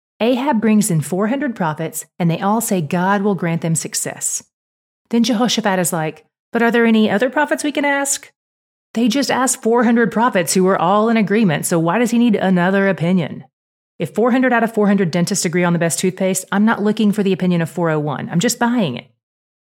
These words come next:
But the thing is, and this is only kind of obvious in the original text, these prophets weren't inquiring of Yahweh. They were almost certainly the same four hundred prophets of Asherah mentioned in First Kings eighteen.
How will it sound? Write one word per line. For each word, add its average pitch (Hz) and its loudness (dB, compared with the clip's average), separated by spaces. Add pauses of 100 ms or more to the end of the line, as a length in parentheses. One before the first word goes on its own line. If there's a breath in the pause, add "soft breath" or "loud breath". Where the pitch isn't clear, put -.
(140)
But 196 -6
the 196 0
thing 233 2
is, - -4 (160)
and 190 2
this 190 0
is 190 0
only 226 2
kind 214 -2
of 202 -2
obvious 180 -2
in 170 0
the 160 -2
original 156 -2
text, 160 -8 (500)
these 214 0
prophets 220 -6
weren't 185 0
inquiring 170 -2
of 143 -6
Yahweh. 147 -4 (720)
They 214 2
were 208 2
almost 208 2
certainly 214 2
the 180 -2
same 185 0
four 202 -2
hundred 214 0
prophets 190 -4
of 170 -6
Asherah 175 -2
mentioned 170 0
in 160 0
First 156 -4
Kings 156 -2
eighteen. 147 -6